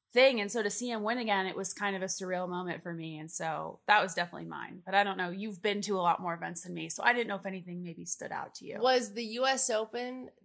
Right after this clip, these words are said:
Speaker 2: that you played in at the Broadmoor? Which,
Speaker 1: No, it
Speaker 2: which
Speaker 1: was
Speaker 2: one?
Speaker 1: at Black Wolf Run in two thousand twelve in Kohler, Wisconsin, where they make a lot of toilets.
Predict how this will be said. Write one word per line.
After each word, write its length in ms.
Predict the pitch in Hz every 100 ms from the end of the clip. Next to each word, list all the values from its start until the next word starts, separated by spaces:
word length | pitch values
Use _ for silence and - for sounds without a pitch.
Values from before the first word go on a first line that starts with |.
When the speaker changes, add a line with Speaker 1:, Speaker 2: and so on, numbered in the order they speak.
| 190
Speaker 2:
that 180 | 202 208
you 100 | 202
played 320 | 202 190 185
in 360 | 180 175 175
at 200 | - 175
the 60 | 175
Broadmoor? 420 | 180 208 277 320 _ _ - - _
Which, 100 | 226
Speaker 1:
No, 180 | 240 247
it 60 | 240
Speaker 2:
which 100 | 226
Speaker 1:
was 160 | -
Speaker 2:
one? 20 |
Speaker 1:
at 140 | 214 214
Black 260 | 202 208
Wolf 240 | 214 196 -
Run 480 | 190 180 165 170 170 _ _ -
in 180 | 196 196
two 160 | 185 202
thousand 300 | 196 180 175
twelve 380 | - - - - - _ _ _ - 214
in 200 | 294 285
Kohler, 480 | - 254 285 285
Wisconsin, 680 | 262 247 - 285 269 202 185
where 100 | 196
they 120 | 208
make 220 | 208 202 - 208
a 60 |
lot 180 | 196 254
of 120 | 269
toilets. 680 | - 302 254 - - -